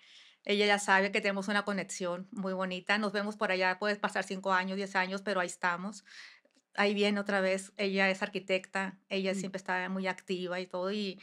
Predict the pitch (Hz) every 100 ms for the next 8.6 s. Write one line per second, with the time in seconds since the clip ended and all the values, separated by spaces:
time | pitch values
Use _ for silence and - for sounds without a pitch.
0 | - - 190 202 190 190 180 180 180 180
1 | 165 - _ _ _ _ - 202 196 202
2 | 196 214 208 196 190 190 - 190 196 196
3 | 185 185 208 214 190 - - - 190 185
4 | 180 175 165 156 - - 185 175 170 170
5 | 165 - - _ _ _ _ _ _ _
6 | - 202 185 185 208 214 208 196 - -
7 | _ - 196 202 202 208 190 196 190 190
8 | 214 214 208 185 170